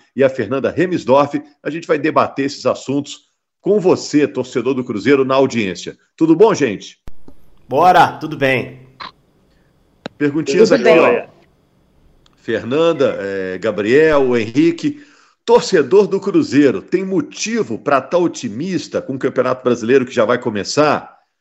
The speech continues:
Speaker 1: O que é que o Cruzeiro já mostrou com o técnico Pepa, hein? A primeira partida oficial do Pepa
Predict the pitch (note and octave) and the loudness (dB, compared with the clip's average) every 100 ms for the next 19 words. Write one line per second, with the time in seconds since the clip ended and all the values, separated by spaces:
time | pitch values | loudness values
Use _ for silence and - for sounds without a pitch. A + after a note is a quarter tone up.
0 | _ _ - C4 C4+ - E3+ F#3+ E3+ F#3 | _ _ -8 -6 -4 0 2 2 2 0
1 | F3 C#3+ - E3+ D3+ - - _ - E3+ | 0 -4 0 2 2 0 -14 _ -4 0
2 | D3+ E3 D#3 D3 C#3+ B2 - E3 C#3 - | 2 2 0 -2 -4 -8 4 4 4 0
3 | A#2 D#3 C3 - _ B2 B2 A#2 - D3+ | -2 -2 -6 -14 _ -6 -4 -4 -2 -2
4 | C#3+ D3+ E3 D#3+ C3 - D3+ - F3 A3 | 0 0 -2 0 -4 -2 -2 -2 0 -2
5 | - - - C#3 D#3 C#3 A2+ G#2 - D3 | -4 -8 -2 2 4 2 0 -8 -2 -2
6 | D3 C3 | 0 -4